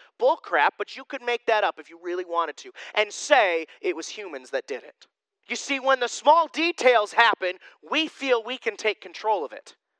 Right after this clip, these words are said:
We say, "God, you handle the big stuff. I'll handle the little stuff." The problem is, there's no such thing as little stuff to us. It's all over your head.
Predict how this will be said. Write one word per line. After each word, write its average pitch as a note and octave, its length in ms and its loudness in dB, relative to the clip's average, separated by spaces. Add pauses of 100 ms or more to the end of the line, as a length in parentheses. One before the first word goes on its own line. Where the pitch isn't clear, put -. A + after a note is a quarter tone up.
(760)
We C#4+ 200 -4
say, A#3+ 280 2
"God, D#4 420 4 (220)
you D#4+ 220 0
handle E4+ 360 4
the F4+ 100 -2
big E4 220 2
stuff. - 600 2 (580)
I'll A#3+ 220 6
handle A#3+ 340 -2
the A#3 100 -6
little G#3 240 0
stuff." - 560 -6
The B3+ 120 6
problem C4+ 680 4
is, G#3 540 0 (220)
there's C#4 300 2
no D#4+ 160 2
such - 400 0
thing E4+ 260 0
as D4 160 0
little F4 300 2
stuff - 540 2
to A#3 260 -16
us. - 640 0 (840)
It's A#3 260 2
all A#3 440 4
over F#3 220 -6
your D#3+ 200 -2
head. C3+ 260 -4